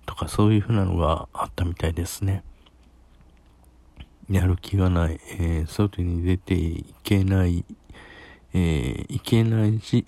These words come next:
動きがないっていうのが起こってしまう。うん。ですね。だから、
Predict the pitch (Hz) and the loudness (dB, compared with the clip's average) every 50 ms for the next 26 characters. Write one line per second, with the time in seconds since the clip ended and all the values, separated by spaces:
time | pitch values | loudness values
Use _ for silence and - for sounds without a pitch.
0 | 107 92 - - - 92 - - - 92 92 87 85 82 80 80 78 71 80 78 | -4 -10 -6 -2 -2 -2 -2 0 0 2 2 4 2 2 0 0 -2 -4 -6 -8
1 | - - - - - - - 101 92 92 90 87 82 80 80 82 82 85 - - | -10 -14 -20 -20 -20 -8 -2 0 2 2 2 0 0 0 0 0 -2 -2 -4 -4
2 | 80 - - - _ - - 80 82 - - 90 80 80 80 - - _ - - | -6 -6 -6 -10 _ -12 -8 -8 -8 -6 -4 -6 -4 -4 -6 -8 -12 _ -20 -20
3 | - _ _ _ _ - - - - - - - _ _ - - _ - 80 80 | -20 _ _ _ _ -20 -20 -20 -20 -20 -20 -20 _ _ -20 -16 _ -4 -4 -4
4 | 76 69 76 76 - 92 92 98 - - - - - - - - - - - - | -4 -4 -6 -8 -8 -8 -10 -10 -12 -16 -20 -20 -20 -20 -20 -20 -20 -20 -20 -20
5 | - - _ - - - - 143 - _ _ - - - _ _ _ _ _ _ | -20 -20 _ -20 -20 -18 -18 -18 -18 _ _ -20 -20 -20 _ _ _ _ _ _
6 | - - 87 - - 92 92 92 - - - 101 98 95 92 87 85 90 | -6 -4 -4 -2 -2 -2 0 0 -2 -2 -2 0 0 2 2 2 0 -2